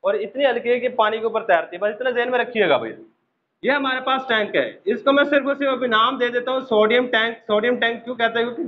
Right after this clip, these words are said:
यहाँ पे आके आपका sodium जमा होना शुरू हो जाता है। चलिए, आप बाकी चीजें हम discuss करते हैं। सबसे पहला काम क्या करना होता है, Working पे आते हैं। ये चीज की construction,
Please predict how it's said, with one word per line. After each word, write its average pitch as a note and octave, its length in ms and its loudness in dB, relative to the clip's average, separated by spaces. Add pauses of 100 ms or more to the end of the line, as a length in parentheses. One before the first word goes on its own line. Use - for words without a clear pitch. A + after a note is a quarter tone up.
यहाँ A3 260 2
पे C4 140 -2
आके G#3+ 560 -2 (280)
आपका G#3 360 0
sodium G3 480 2
जमा F#3 280 0
होना F3+ 220 -2
शुरू E3+ 200 0
हो C3 60 4
जाता G#2+ 260 0
है। - 120 -8 (2250)
चलिए, F3+ 160 4
आप G3 100 0
बाकी F#3+ 300 0
चीजें G3 220 -2
हम G3 100 -2
discuss F#3+ 280 -4
करते F#3 200 2
हैं। F#3+ 60 -6
सबसे A3 240 0
पहला A3+ 200 0
काम G3+ 260 0
क्या G#3+ 160 2
करना G3 220 -4
होता F#3 160 0
है, F#3+ 80 0
Working G#3+ 400 -2
पे G#3+ 60 2
आते E3+ 220 0
हैं। E3+ 160 -8
ये G#3+ 140 -8
चीज A3 200 -12
की A#3+ 80 -12
construction, A3 720 0